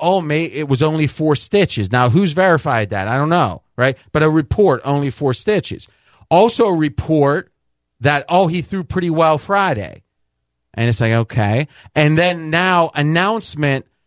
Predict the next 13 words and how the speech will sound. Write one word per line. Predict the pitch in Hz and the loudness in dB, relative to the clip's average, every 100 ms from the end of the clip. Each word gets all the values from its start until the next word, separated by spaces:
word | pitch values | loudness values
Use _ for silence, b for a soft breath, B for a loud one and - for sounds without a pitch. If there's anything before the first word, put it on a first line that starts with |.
| _ | _
that | 131 143 | 2 4
he's | 160 143 | 4 0
playing | - - 175 175 151 131 123 113 _ _ | -4 -2 0 2 0 -2 -4 -6 _ _
for | - 139 | -4 -2
sure, | - 214 143 92 | 0 2 2 0
that | 123 | -2
he's | 143 143 123 | 0 -2 0
gonna | 185 131 | 0 0
start. | 110 - 110 87 | -4 -2 -2 -2
Now, | 139 | -2
no | 180 254 | 0 2
one | 240 160 | 2 0
doubted, | 160 170 165 120 107 117 | 0 2 2 0 -2 -6